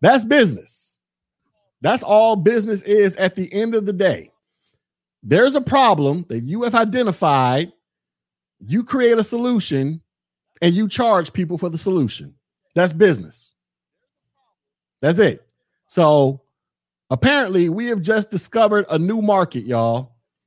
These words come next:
This new market, this new business is dudes are paranoid about having violation charges thrown on them for dealing with honeys.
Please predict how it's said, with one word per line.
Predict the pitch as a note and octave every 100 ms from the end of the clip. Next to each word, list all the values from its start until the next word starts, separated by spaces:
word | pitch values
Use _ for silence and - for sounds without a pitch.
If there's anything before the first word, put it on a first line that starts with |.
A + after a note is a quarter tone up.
| _
This | G2+ C3
new | C#3 A#3 B3+
market, | B3 B3 G#3 D3 D3 -
this | C#3 C#3
new | G#3 C4+
business | F#3+ C#4 A3+ E3+ D#3+ D#3
is | E3+ D#3+ D#3+ D3 C#3 _ _ _ _ G#2
dudes | G2 A#3+ C#4 C#4 C4 A#3 - _ _ _ -
are | D3
paranoid | - B3+ C4 G3+ E3+ D#3 D#3 D#3 D#3 D3+ _ _ _ _ _
about | C#3 D3+ F3+ D#3+
having | F#3+ G3 F#3+ F3+ F3 E3+ _ _ _ _ _ _ _ _ -
violation | A#2+ G#3+ A3 G#3+ A#3+ G#3+ F#3 D3+
charges | - F3 D#3+ B2+ A#2+ F#2+ _ _ _ _ _ _ -
thrown | F#3 F3+ D#3+
on | C3+ A2
them | D2+ C2+ _ _ _ _ _ _ _ _
for | D3
dealing | C3+ F#3+ F#3
with | F3+ E3+
honeys. | E3 G2 - - -